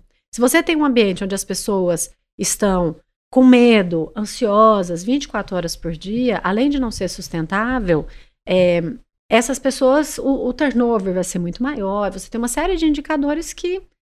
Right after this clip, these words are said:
não, não vão a, a, ajudar a trazer os resultados necessários. Então, por isso que eu digo que a felicidade, ela tem que ser vista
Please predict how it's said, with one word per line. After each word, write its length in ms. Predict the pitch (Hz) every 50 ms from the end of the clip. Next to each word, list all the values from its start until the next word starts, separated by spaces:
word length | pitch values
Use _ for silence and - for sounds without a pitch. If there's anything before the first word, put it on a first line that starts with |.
| _ _ _ -
não, 280 | 240 240 277 302 320
não 360 | 294 - 233 226 269 294 302 285
vão 460 | 226 226 240 254 269 285 294 294 247
a, 120 | - 226 226
a, 440 | - - 202 202 - - - - 220
ajudar 680 | 233 226 254 220 202 220 214 214 214 - 240 - -
a 80 | - 262
trazer 400 | 262 - 262 262 247 202 214 208
os 140 | 208 214 -
resultados 680 | 240 247 233 247 233 - 233 208 190 190 202 220 226
necessários. 680 | 226 233 226 220 - - - - 226 196 180 - - 180
Então, 180 | 190 - 233 220
por 140 | 214 233 240
isso 100 | 240 -
que 60 | -
eu 60 | 262
digo 140 | 226 240 240
que 60 | 240
a 40 | 220
felicidade, 600 | - - 214 214 - 220 202 202 202 208 220 208
ela 140 | 220 226 220
tem 160 | - 220 220
que 60 | 214
ser 100 | - 226
vista 320 | 208 220 214 - _ 254